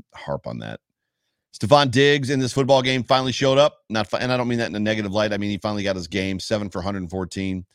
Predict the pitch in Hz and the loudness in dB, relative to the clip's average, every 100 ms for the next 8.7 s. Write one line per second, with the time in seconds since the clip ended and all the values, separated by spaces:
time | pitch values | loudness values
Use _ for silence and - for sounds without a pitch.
0 | - 104 110 101 107 101 - 104 98 92 | -6 -2 0 -2 -4 -4 -2 0 -2 -6
1 | 104 98 - 101 101 98 98 95 92 95 | -8 -6 -6 -4 -2 -2 -2 -4 -4 -8
2 | 92 - 98 92 92 95 - 87 - 87 | -8 -2 -2 -2 -8 -8 -8 -8 -8 -10
3 | - 90 - 87 82 - _ _ _ _ | -4 -4 -4 -8 -8 -16 _ _ _ _
4 | - 85 - 85 85 80 - 95 87 87 | -12 -10 -6 -6 -4 -6 -4 -2 -2 -4
5 | 85 76 98 85 80 82 85 92 101 95 | -4 -6 -6 -6 -10 -12 -6 -4 -4 -2
6 | 113 131 127 143 - 120 117 117 - - | 0 0 -2 -8 -4 0 0 -2 -8 -10
7 | - 117 131 107 107 110 113 120 110 104 | 0 2 2 0 0 2 0 -2 -4 -6
8 | 107 - 110 113 117 117 | -6 -6 -2 0 -2 -4